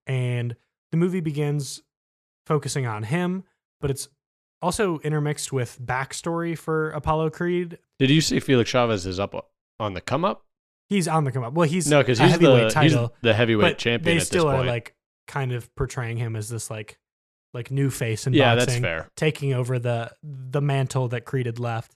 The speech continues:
Speaker 2: He's got the title at this
Speaker 1: Yeah.
Speaker 2: point.
Speaker 1: Um, which the title system in boxing seems ridiculously
Speaker 2: It's crazy.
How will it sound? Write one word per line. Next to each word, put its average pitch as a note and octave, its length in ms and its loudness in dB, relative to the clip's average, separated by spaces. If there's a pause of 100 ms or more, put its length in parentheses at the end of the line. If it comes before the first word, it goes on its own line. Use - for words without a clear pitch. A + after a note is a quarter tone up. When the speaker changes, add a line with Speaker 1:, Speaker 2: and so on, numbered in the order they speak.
(120)
Speaker 2:
He's C#3+ 160 4
got D3 220 4
the A#2+ 60 -2
title F2 380 -4
at D#3+ 60 -10
this C#3 180 -2
Speaker 1:
Yeah. A2 120 -8
Speaker 2:
point. D#2 160 -14 (200)
Speaker 1:
Um, C#3+ 360 0
which - 340 -6
the G3+ 80 -4
title B3+ 320 -4
system C#3 300 0
in A2 60 -2
boxing A2+ 380 -6
seems - 260 -14
ridiculously A#2+ 680 -2
Speaker 2:
It's A2 80 -2
crazy. F#2+ 160 0